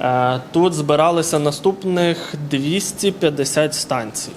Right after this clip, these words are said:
І поступово, поступово ми захоплювали всю територію. Весь початок нашого виробництва починається на цих двох зонах. Це є зони грубої, е, підготовки. Це підготовка, м, е, самого металу,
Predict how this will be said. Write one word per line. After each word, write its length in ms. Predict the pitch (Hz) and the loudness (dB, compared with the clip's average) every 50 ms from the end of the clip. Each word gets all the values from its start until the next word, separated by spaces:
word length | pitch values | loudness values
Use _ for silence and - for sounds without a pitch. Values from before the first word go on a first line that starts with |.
| - - - - - - - - - - - - | -16 -18 -18 -18 -16 -14 -12 -12 -12 -12 -4 2
І 120 | 226 277 | 2 2
поступово, 640 | 311 277 233 180 - - 180 151 - 214 240 233 208 | 4 4 0 0 2 0 -2 2 4 4 4 4 4
поступово 540 | - 170 151 - 165 147 185 196 214 208 165 | 2 -2 -4 -4 -6 0 2 4 4 4 2
ми 160 | 151 156 170 | 2 0 0
захоплювали 600 | 165 160 147 - 170 160 165 160 156 151 147 143 | 0 -2 0 0 -2 0 2 2 2 2 2 0
всю 200 | 135 - 156 143 | 0 -2 -4 -2
територію. 920 | 147 156 139 139 135 - 196 226 247 240 220 208 196 180 170 160 151 147 143 139 135 151 | 0 0 0 0 2 2 2 2 4 4 4 4 4 4 4 2 2 0 -4 -6 -8 -2
Весь 240 | 156 208 247 277 - | 0 0 0 0 0
початок 600 | - - 202 214 - 196 202 196 - 196 170 - | 0 0 0 2 2 0 0 0 -2 -4 -4 0
нашого 400 | 180 175 175 175 - 180 165 156 | -2 -2 -2 0 0 0 2 2
виробництва 500 | 147 151 147 143 170 226 277 277 - 220 | 2 0 -2 0 0 -2 -2 0 -2 -2
починається 680 | - - 143 139 - 160 147 170 196 220 208 208 - 165 | -2 -2 -6 -6 -4 -4 -2 -2 -2 -2 -2 -4 -4 -4
на 120 | 147 143 | -4 -4
цих 220 | 139 - 175 170 170 | -2 -2 -2 -2 0
двох 200 | 151 147 147 139 | -2 -2 -2 -2
зонах. 360 | 135 127 117 110 107 123 - | -4 -6 -6 -8 -8 -10 -8
Це 200 | - - 220 247 | -4 -2 0 0
є 200 | 269 262 240 196 | 2 0 0 0
зони 420 | 165 156 180 208 240 240 233 226 190 156 147 | 0 0 0 0 0 0 0 2 2 2 2
грубої, 580 | 165 180 185 185 185 180 170 160 160 156 151 | 2 -2 -2 0 -2 -2 -2 -2 -2 0 2
е, 440 | 151 151 147 143 117 - 139 131 131 131 | 2 2 0 0 -2 -2 -2 -2 -2 0
підготовки. 600 | - 156 139 139 147 143 - 127 107 101 - - - - - - - - - - - - | -2 -2 -2 -2 -2 0 0 0 0 0 -6 -12 -14 -14 -12 -14 -14 -14 -12 -14 -10 -8
Це 540 | - - 151 143 143 143 139 139 135 135 135 | -2 0 2 2 2 2 2 2 0 -2 0
підготовка, 840 | 143 151 139 147 151 147 165 185 185 175 180 - - 160 147 143 139 | -2 -2 -2 -2 -2 0 2 2 2 0 -2 -4 -2 0 0 0 0
м, 200 | 131 131 131 131 123 120 - - 151 | -2 -2 -4 -6 -6 -8 -10 -8 -6
е, 400 | 139 131 131 131 127 127 127 127 | -4 -4 -2 0 0 0 0 -2
самого 360 | 127 - 175 202 220 220 220 208 | 0 0 0 0 2 2 2 2
металу, 520 | 196 175 - 156 139 131 127 131 135 135 | 0 0 0 0 0 0 0 0 -2 -4